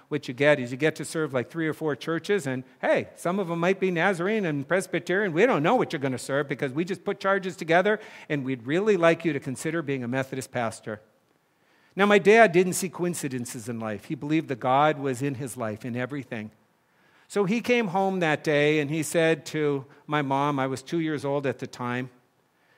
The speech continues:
They were living in a little town called Drake, North Dakota. And he said, "Lenore, something really odd happened today. A Methodist district superintendent, I don't really <laughs> know anything about the Methodist church,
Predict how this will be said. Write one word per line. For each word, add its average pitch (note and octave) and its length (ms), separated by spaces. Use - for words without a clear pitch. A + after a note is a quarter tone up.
They C3+ 80
were C3 60
living D3+ 300
in C#3+ 60
a C#3 40
little D3 160
town C#3+ 300
called B2 200
Drake, D#3 320
North C#3+ 220
Dakota. A2+ 440
And F3+ 100
he G3 40
said, F#3+ 180
"Lenore, F#3 360
something D#3 480
really F3 380
odd D#3 340
happened B2 460
today. A2+ 420
A D#3+ 80
Methodist G#3 500
district G3+ 340
superintendent, D#3 840
I D3 100
don't F3+ 180
really E3+ 200
<laughs> E3 100
know G3 140
anything D#3+ 260
about D3 180
the C#3 60
Methodist C3+ 480
church, C#3+ 280